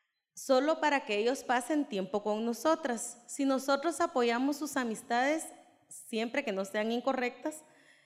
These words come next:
también ellos van a buscar estar con nosotros más tiempo. Y en la sexualidad, valore su deseo de intimidad.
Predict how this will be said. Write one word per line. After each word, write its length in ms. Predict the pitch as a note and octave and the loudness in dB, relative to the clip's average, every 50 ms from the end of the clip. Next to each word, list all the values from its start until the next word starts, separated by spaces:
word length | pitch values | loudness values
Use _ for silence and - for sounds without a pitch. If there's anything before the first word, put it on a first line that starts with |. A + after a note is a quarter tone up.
| _ _ _ _ _ _ _ _ _ _ - | _ _ _ _ _ _ _ _ _ _ 0
también 500 | C4 C4 B3+ A#3+ C4 C4+ C#4+ D4+ C#4+ - | 0 2 2 2 2 2 2 0 0 0
ellos 280 | - C4+ C4+ C#4+ C#4+ C4 | 0 2 2 2 0 -2
van 180 | D4 D4 D4 D#4 | -2 0 0 0
a 60 | D#4+ | 0
buscar 600 | C#4 C4 A#3+ - - - - B3 B3 C4 D#4 - - - - - - - - _ _ - | 0 -2 -6 -8 -10 -8 -6 -4 -4 -4 -4 -6 -12 -18 -20 -20 -20 -20 -20 _ _ -2
estar 380 | - B3+ B3+ - A3 F#3 - | 0 0 2 2 0 0 2
con 200 | - A#3+ A#3+ A#3+ | 2 0 0 2
nosotros 540 | B3 A#3+ A3+ - A3+ A3 A3 - D4+ D4+ B3 | 0 -2 -2 -2 -2 -2 0 0 0 0 0
más 300 | G#3 F3 F3+ F3+ - - | -2 -4 -4 -6 -6 -4
tiempo. 460 | - C4+ C#4 C#4 C#4 C4+ - G3 F#3+ G3 G3+ - - - _ _ - | -2 2 2 2 2 0 -2 -6 -8 -8 -12 -18 -20 -20 _ _ -4
Y 120 | A3 A#3+ | 0 2
en 80 | A#3+ A#3 | 2 4
la 100 | A3+ A3+ | 2 2
sexualidad, 800 | A3+ A3+ A3 A3 - - A3+ A3 G#3 G#3 G#3 A3 A#3 C4+ E4 F4 - - - - - - _ _ | 0 -2 -6 -6 -2 -2 -2 -2 0 0 2 4 4 4 2 2 -4 -12 -18 -20 -20 -20 _ _
valore 500 | G3 A3 G#3+ G#3+ A3+ A3+ A#3+ B3+ D4+ D#4+ | 2 4 4 6 6 4 4 4 4 2
su 160 | - - D#4 | 0 0 0
deseo 400 | C#4+ A#3+ A3+ - - G#3+ G3 F#3+ | 2 2 0 0 2 2 4 4
de 80 | G3 G3+ | 4 2
intimidad. 680 | G3+ G#3+ G#3+ - A#3 A3+ A3+ A#3 A#3 C4+ C#4+ D4+ | 0 -2 -2 0 0 2 2 2 4 4 4 2